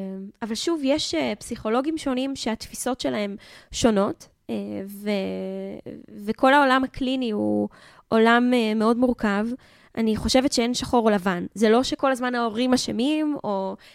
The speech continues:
אה, הילדות מעצבת את הבגרות, וזהו, אה, הלך עליך, אם הילדות שלך הייתה על הפנים. אני באמת מאמינה ב-, באיזושהי תפיסה דינמית, שגם ככל שאני הולכת ומעמיקה בקורס,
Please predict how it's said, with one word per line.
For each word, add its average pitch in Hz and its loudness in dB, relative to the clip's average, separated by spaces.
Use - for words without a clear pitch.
אה, 220 -4
הילדות 226 2
מעצבת 254 2
את 220 -8
הבגרות, 202 -2
וזהו, 262 0
אה, 214 -8
הלך 233 4
עליך, 269 -2
אם 240 -6
הילדות 233 -6
שלך 226 -12
הייתה 220 -6
על 220 -2
הפנים. 226 -2
אני 226 0
באמת 233 2
מאמינה 247 2
ב-, 214 0
באיזושהי 240 -2
תפיסה 247 0
דינמית, 233 2
שגם 202 -4
ככל 226 -2
שאני 226 -4
הולכת 214 -2
ומעמיקה 202 -2
בקורס, 226 0